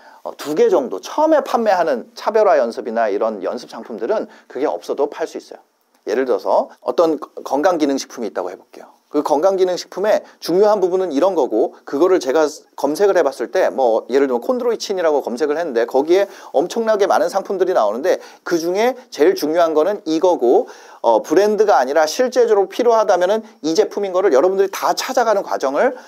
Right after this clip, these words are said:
다 설명했어요. 그리고 조회수는 물론 작겠죠. 왜냐면 거기에 타겟된 사람들만 들어오니까. 그런 식으로 충분하게 영상에서 설명되었으면은 내가 두 개를 갖고 있는 거를 팔 수가 있다는 거죠. 이 제품이 필요한 분은,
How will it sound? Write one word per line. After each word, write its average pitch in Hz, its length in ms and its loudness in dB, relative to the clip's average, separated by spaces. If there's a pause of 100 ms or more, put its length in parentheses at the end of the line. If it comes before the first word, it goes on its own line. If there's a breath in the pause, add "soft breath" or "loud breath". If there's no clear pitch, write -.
(120)
다 - 140 -6
설명했어요. 180 760 0 (160)
그리고 196 480 2 (120)
조회수는 339 440 2
물론 208 240 4
작겠죠. 240 400 0
왜냐면 165 300 2
거기에 151 280 2
타겟된 269 440 -2
사람들만 143 420 -2
들어오니까. 120 520 -2 (340 loud breath)
그런 220 220 4
식으로 220 220 2
충분하게 254 720 2
영상에서 180 480 0
설명되었으면은 185 1040 -2
내가 147 220 2
두 160 120 -4
개를 190 200 4
갖고 180 260 0
있는 127 160 -2
거를 147 400 0
팔 277 180 -2
수가 233 240 0
있다는 165 240 0
거죠. 110 360 -6 (120)
이 190 160 -2
제품이 180 320 -2
필요한 185 320 0
분은, 160 340 -2